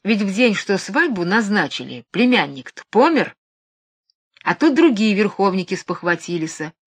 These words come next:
Раз промеж долгоруких согласия нет, чего с ними силами не потягаться. И потягались. Так и объявили, мол, никакой государыне невесте в царицах не бывать. А выбирать, мол, только из дому царского.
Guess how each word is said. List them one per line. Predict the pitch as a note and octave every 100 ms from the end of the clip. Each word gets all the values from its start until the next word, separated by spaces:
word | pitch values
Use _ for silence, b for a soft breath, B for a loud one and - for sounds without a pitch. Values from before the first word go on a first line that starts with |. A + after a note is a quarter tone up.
| _ _ _ B B D#3+
Раз | G#3 C4
промеж | - A#3+ A3+ C4
долгоруких | A3 B3+ A3 G#3 A3+ B3+ A3
согласия | A#3 F#3+ F#3 G#3 - C4
нет, | A3+ C4 -
чего | D4 C#4+
с | - G3+
ними | F3 D3+
силами | - G#3+ C#3 C#3+
не | C#3+
потягаться. | D#3+ G#3+ F#3+ D3 - - - _ _ _ _ _ -
И |
потягались. | C4 F4 F#4 A#3 G3 F#3 F#3+ - _ _ _ _ _ _ _
Так | A3+ B3+
и | D#4+
объявили, | D4 E4 C4+ A3 G#3+ A#3 _ _ _ _ _ F#3+
мол, | A#3
никакой | A#3+ C4 - D4 C4+
государыне | C4 C4 G#3 A3 D4 D4
невесте | B3+ G#3+ A#3+ - C#4
в |
царицах | - G#3+ A#3+ - C#4+
не | C4+
бывать. | G3 E3 D3+ F#3 - _ _ _ _ _ _ _ -
А | F#3+
выбирать, | A3 G3+ A3+ F4+ -
мол, | G#3+ F#3 D#3+ _
только | G#3 C#4+ - D#4+
из | B3+
дому | G#3+ C4 D#4
царского. | A3 G3 F3+ - G3+ G#3